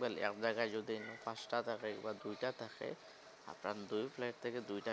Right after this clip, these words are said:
পেজে দিতে হইব। অর্থাৎ যাতে একটা পেজের দ্বারাই চলে না,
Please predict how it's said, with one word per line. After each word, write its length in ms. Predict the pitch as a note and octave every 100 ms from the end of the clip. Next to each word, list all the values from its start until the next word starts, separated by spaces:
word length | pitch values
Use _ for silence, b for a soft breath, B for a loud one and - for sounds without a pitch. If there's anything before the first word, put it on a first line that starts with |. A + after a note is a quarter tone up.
| G#2+
পেজে 260 | F#2 F#2 F#2+
দিতে 200 | - -
হইব। 200 | - - - - - - - - - - - - - -
অর্থাৎ 220 | G2 B2 A#2+
যাতে 260 | A#2 A2+ B2+ - C3+
একটা 240 | - - D3 C#3
পেজের 320 | A#2+ G#2+ A2+ C3
দ্বারাই 260 | B2 B2 C#3+ -
চলে 240 | G#2+ F#2 F2
না, 80 | -